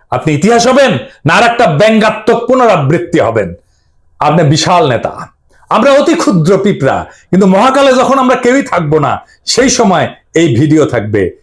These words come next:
প্রশ্নগুলোও থাকবে, ইতিহাস জানবে। কেউ কেউ প্রশ্ন জারি রাখছিল, কেউ কেউ সবকিছু মেনে নেয় নাই। এভাবে জাতি চ্যালেঞ্জ করবে সেই দলটাকে যারা আগামী সরকার গঠন করতে চায়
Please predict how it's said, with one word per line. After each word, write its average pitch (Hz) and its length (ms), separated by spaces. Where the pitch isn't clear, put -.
প্রশ্নগুলোও 151 520
থাকবে, 78 360
ইতিহাস 208 360
জানবে। 214 680
কেউ 214 140
কেউ 220 260
প্রশ্ন 190 340
জারি 139 220
রাখছিল, 110 440
কেউ 269 120
কেউ 277 140
সবকিছু 302 560
মেনে 202 240
নেয় 165 200
নাই। 131 300
এভাবে 269 400
জাতি 262 280
চ্যালেঞ্জ 247 360
করবে 247 260
সেই 262 220
দলটাকে 202 640
যারা 160 180
আগামী 190 460
সরকার 160 440
গঠন 131 300
করতে 120 240
চায় - 260